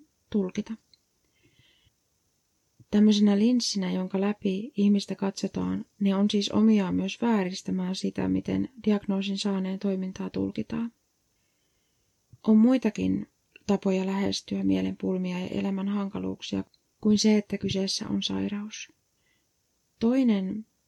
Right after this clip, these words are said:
aika epäreilulta tuntuva asia siinä, että miten näistä mielenpulmista ja elämän haasteista ajatellaan, on hoidon lääkekeskeisyys.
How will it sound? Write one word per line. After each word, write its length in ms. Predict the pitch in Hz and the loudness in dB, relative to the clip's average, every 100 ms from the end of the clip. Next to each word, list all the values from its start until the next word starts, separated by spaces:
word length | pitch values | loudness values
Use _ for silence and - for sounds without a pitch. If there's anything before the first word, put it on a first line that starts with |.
| _ _ _ - | _ _ _ -2
aika 260 | 202 208 208 | 0 2 2
epäreilulta 640 | 214 - 220 196 190 190 | 2 2 0 0 -2 -4
tuntuva 380 | - 202 196 190 | -4 -4 -2 -4
asia 460 | 196 247 - 202 185 | -2 -4 -2 -2 -2
siinä, 480 | - 98 98 196 | -2 0 0 -2
että 260 | 202 _ 202 - 208 - _ _ _ | -6 _ -4 -2 -4 -8 _ _ _
miten 400 | 220 214 233 220 | 4 4 4 2
näistä 300 | 202 196 - | 2 0 -2
mielenpulmista 840 | 202 202 196 202 208 202 196 - 190 | 0 0 -2 -2 -2 0 -4 -6 -6
ja 200 | 185 196 _ _ - | -4 -8 _ _ -2
elämän 360 | 202 202 190 | 2 2 2
haasteista 600 | 190 190 196 - 180 - 202 | -2 -4 -4 -4 -4 -4 -2
ajatellaan, 680 | 240 240 190 180 180 180 - _ _ _ _ - | 0 0 -2 -4 -4 -6 -8 _ _ _ _ -2
on 360 | 202 202 196 226 - - | 2 2 2 -4 -12 -2
hoidon 360 | 226 233 202 196 | 4 4 4 0
lääkekeskeisyys. 1200 | 196 190 190 - 190 - 208 214 - 226 226 | 0 -2 -6 -6 -4 -4 -4 -4 -2 -4 -6